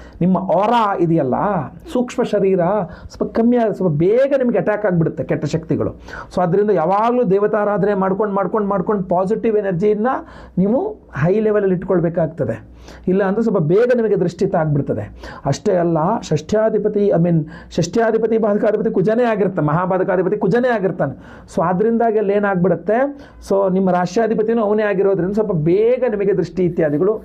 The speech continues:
ಅಥವಾ ಮಾಟಮಂತ್ರಾದಿಗಳು ಬೇಗ ತಾಗ್ಬಿಡುತ್ತೆ. ಯಾರಿಗೋ ಮಾಡಿದ್ದು ಕೂಡ ನಿಮ್ ಕಡೆ ಟರ್ನ್ ಆಗ್ಬಿಡ್ಬೋದು, ಹೇಳಕ್ಕಾಗಲ್ಲ. ಯಾರೋ ಯಾರಿಗೋ ಮಾಡಿಟ್ರು ನೀವು ಆ ದಾರಿಲಿ ಹೋದ್ರೆ ಅದು ನಿಮ್ಮನ್ನ ಹಿಡ್ಕಂತು ಅಂತ, ಹಾಗೂ ಸಹ ಆಗುವ ಸಾಧ್ಯತೆಗಳು ಇರ್ತದೆ. So ಅದಕ್ಕೋಸ್ಕರ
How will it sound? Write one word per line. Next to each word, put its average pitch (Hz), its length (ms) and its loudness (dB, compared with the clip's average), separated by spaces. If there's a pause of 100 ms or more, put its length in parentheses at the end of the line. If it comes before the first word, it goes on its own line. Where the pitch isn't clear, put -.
(280)
ಅಥವಾ 180 560 -2
ಮಾಟಮಂತ್ರಾದಿಗಳು 202 680 0
ಬೇಗ 202 320 4
ತಾಗ್ಬಿಡುತ್ತೆ. 170 500 0
ಯಾರಿಗೋ 240 560 2
ಮಾಡಿದ್ದು 285 280 0
ಕೂಡ 269 120 2 (100)
ನಿಮ್ 277 180 0
ಕಡೆ 262 160 2
ಟರ್ನ್ 220 240 0
ಆಗ್ಬಿಡ್ಬೋದು, 170 460 0
ಹೇಳಕ್ಕಾಗಲ್ಲ. 156 480 0 (580)
ಯಾರೋ 220 440 2
ಯಾರಿಗೋ 262 360 2
ಮಾಡಿಟ್ರು 254 360 0
ನೀವು 262 220 2
ಆ 247 100 2
ದಾರಿಲಿ 226 380 2
ಹೋದ್ರೆ 240 180 2
ಅದು 240 100 0
ನಿಮ್ಮನ್ನ 226 260 2
ಹಿಡ್ಕಂತು 175 420 0
ಅಂತ, 131 200 -4 (400)
ಹಾಗೂ 240 560 2
ಸಹ 320 380 2
ಆಗುವ 269 180 2
ಸಾಧ್ಯತೆಗಳು 202 720 0
ಇರ್ತದೆ. - 460 -6 (640)
So 208 60 0
ಅದಕ್ಕೋಸ್ಕರ 247 600 2